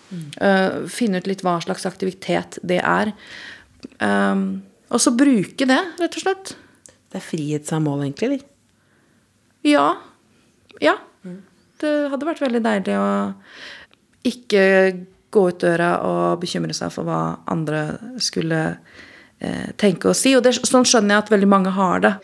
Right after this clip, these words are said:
Speaker 1: Så det, men altså da, ehm, å være frie er målet. Eh, og vi har alle ulike reiser. Nå kommer liksom fasiten til slutt her.
Speaker 2: <laughs>
Speaker 1: Eh, og jeg, da driver litt voksenopplæring nå,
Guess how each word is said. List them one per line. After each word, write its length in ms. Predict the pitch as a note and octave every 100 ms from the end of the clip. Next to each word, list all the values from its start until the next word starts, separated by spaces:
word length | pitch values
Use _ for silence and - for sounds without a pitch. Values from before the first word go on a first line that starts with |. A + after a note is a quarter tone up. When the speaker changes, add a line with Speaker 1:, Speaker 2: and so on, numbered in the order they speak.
| _
Speaker 1:
Så 120 | -
det, 120 | C4+ C4+ - - _ - - - - _ -
men 140 | B3
altså 240 | B3+ G#3 A3
da, 340 | A3 A3 A3
ehm, 1500 | A3 G#3+ G#3 G3+ G3+ G3+ G3+ G3+ G3 G3 G3 F#3+ G3 G3 G#3 - - _ _ _ _ _ -
å 100 | G3+
være 220 | F#3+ F3
frie 320 | G#3+ F3+ D3
er 80 | D#3
målet. 340 | D3 D#3+ D#3 - _ _ _ _
Eh, 280 | F3+ E3+ E3
og 100 | E3+
vi 60 | F#3
har 140 | G#3
alle 180 | E3 E3
ulike 400 | E3+ C#3+ D3 D#3+
reiser. 460 | C#3+ B2+ - A#3 A#3 _ _
Nå 100 | - E3+
kommer 220 | E3 D#3+
liksom 220 | E3 D#3
fasiten 400 | D3+ D3 D#3+ -
til 120 | D#3 D#3
slutt 160 | D3
her. 180 | E3+ G#3+ -
Speaker 2:
<laughs> 40 | F#3+ - - -
Speaker 1:
Eh, 320 | - F3+ E3+ E3
og 60 | F3
jeg, 300 | D3+ D#3+ F3+
da 140 | E3+
driver 240 | D#3+ D#3 E3
litt 160 | D#3+
voksenopplæring 680 | E3 D#3+ D#3+ - D3 D#3 D3+
nå, 100 | E3